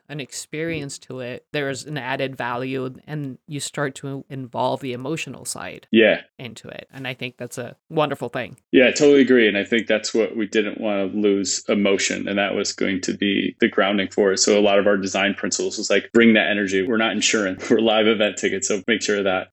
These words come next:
Speaker 2: be enticing." And I think grab people's attention, but, like, don't distract them and get them ready for their live events. We want to emphasize our expertise. We are geeks at heart, and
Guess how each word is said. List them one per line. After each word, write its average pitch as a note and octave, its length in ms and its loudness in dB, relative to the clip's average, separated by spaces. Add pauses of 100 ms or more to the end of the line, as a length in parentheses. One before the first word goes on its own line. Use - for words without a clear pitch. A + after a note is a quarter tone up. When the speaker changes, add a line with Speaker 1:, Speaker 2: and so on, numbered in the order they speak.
Speaker 2:
be B2+ 160 8
enticing." A2 580 2
And F#2+ 80 -2
I G2 60 0
think G2+ 320 -2
grab G#2 380 2
people's G#2+ 280 0
attention, A2+ 560 -4
but, A2 140 2
like, F#2+ 300 0
don't G2+ 140 0
distract G2+ 500 0
them F#2 120 -4
and F2+ 240 -6
get A2 160 4
them G2 280 2
ready G2+ 260 4
for F#2+ 180 0
their F#2 180 2
live F#2 300 0
events. F2+ 560 0 (220)
We G#2+ 140 4
want G#2 220 2
to G2+ 140 -2
emphasize G#2 480 2
our G2 100 2
expertise. F#2+ 800 -2
We G#2+ 140 8
are G#2 180 6
geeks A2 380 2
at G#2+ 160 2
heart, A#2 260 2
and G2 280 -6